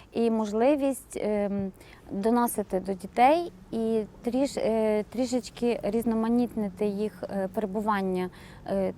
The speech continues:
тут, е, в, в наших, е, краях.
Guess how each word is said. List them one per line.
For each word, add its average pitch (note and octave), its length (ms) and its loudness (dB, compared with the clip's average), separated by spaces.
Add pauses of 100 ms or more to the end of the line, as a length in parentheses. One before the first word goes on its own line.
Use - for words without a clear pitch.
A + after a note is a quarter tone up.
тут, G3 240 -8
е, F#3+ 180 -2
в, F#3+ 320 -8 (440)
в G3+ 40 -6
наших, G#3+ 360 -4 (100)
е, F#3+ 320 -4 (360)
краях. A#3 460 2